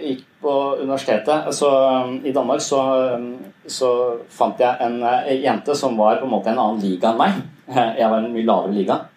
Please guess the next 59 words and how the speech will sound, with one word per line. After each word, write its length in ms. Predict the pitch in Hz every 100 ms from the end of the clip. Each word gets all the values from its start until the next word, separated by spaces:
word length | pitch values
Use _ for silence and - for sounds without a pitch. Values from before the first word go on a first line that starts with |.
| -
Hun 140 | 113
var, 180 | 113 113
eh, 200 | 110 110
en 80 | 107
høyere 220 | 113 95 101
liga. 240 | 95 139 - - - - -
Eh, 320 | 120 113 120 -
og, 260 | 135 131
men 160 | 113 113
jeg 140 | 113
var 180 | 110 104
så 160 | - 117
forelsket 300 | 113 95 104
i 80 | 101
henne, 160 | 143
så 100 | 139
jeg 140 | 117 104
gjorde 140 | - 104
alt 160 | 92 -
jeg 100 | 117
kunne. 100 | 110
Jeg 140 | 127 117
maste 240 | - -
på 80 | 98
henne 100 | 104
i 60 | -
to 140 | 110 98
år 80 | 87
cirka. 320 | 101 95 165 - _ -
Og 140 | 120 131
til 60 |
slutt 220 | 131 110 -
så 160 | 113 117
ga 120 | 120 87 78
hun 80 |
opp. 100 | 123
Da 80 | 117
sa 220 | - 95
hun 100 | 98
bare 160 | 95 92
ja, 160 | 90 107
sånn, 160 | - 98 - _ _ - -
«Ja 80 | 98
vel 220 | 98 98
da.» 140 | 101 - - - - -
Eh, 320 | 131 123 139
og 160 | 147
da 160 | 131 135
ble, 240 | - 123 143 - -
ble 200 | 127 131 131
vi 100 | 123
kjærester 480 | 139 107 - 156 160
etter 240 | - -
to 160 | - 123
år 160 | 110
med 100 | 120
masing. 380 | 127 - - 190 - -
Det, 240 | 156
det 80 | -